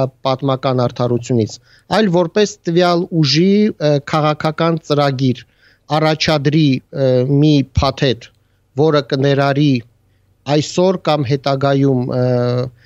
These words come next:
Թուրքիայի և Ադրբեջանի տարածքային ամբողջականությունների վիճարկում, ը, և, ը, ցեղասպանված հայ ժողովրդի տարածքային իրավունքների վերականգնում, ապա այդպիսի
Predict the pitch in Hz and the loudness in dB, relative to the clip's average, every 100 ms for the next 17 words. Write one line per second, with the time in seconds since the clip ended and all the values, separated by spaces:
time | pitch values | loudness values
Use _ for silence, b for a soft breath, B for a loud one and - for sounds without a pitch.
0 | b b _ - 156 - 165 156 170 165 | b b _ -2 -2 0 2 2 2 4
1 | 151 139 139 135 143 135 143 143 147 139 | 2 2 0 -2 -2 0 0 0 0 0
2 | 135 135 - 143 139 131 127 131 - 135 | 0 -2 -2 0 0 0 0 -2 -2 -2
3 | 135 131 131 - 139 131 120 131 - 131 | 0 0 0 0 0 0 0 -2 0 -2
4 | 131 - 277 147 113 - _ _ _ _ | -2 0 2 0 -4 -14 _ _ _ _
5 | _ _ - 139 131 160 165 - 151 139 | _ _ -2 2 4 2 0 -2 0 0
6 | - 147 143 - 151 147 151 143 139 135 | 0 0 0 -2 -2 0 0 -2 0 0
7 | 131 135 135 135 127 160 151 151 135 135 | 2 2 2 0 -2 0 2 2 0 0
8 | 135 - 147 143 135 131 131 135 127 147 | 0 -2 -2 2 2 2 0 -2 -2 -2
9 | 139 127 127 120 120 135 127 117 120 - | 0 2 2 2 0 0 0 0 -4 -6
10 | b b b b - 160 233 233 - 190 | b b b b -6 -2 0 0 -2 -4
11 | - 196 | 0 0